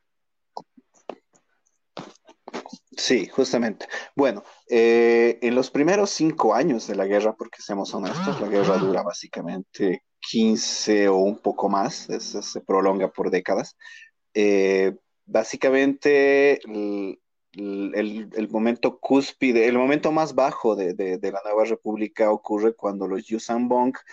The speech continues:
logran invadir Coruscant, el centro conocido de la galaxia.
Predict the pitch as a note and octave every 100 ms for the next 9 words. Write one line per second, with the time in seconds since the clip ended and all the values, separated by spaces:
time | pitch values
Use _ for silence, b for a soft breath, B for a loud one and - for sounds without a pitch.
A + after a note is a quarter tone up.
0 | B B _ _ G#2+ A2+ A2+ A2+ A2 A2
1 | G2+ G2+ G#2 - - F#3+ - - F2+ -
2 | G2 - A2+ A2 G#2+ - G2 G2 - G2
3 | G2 F#2 F2+ G2+ A2 C3 - -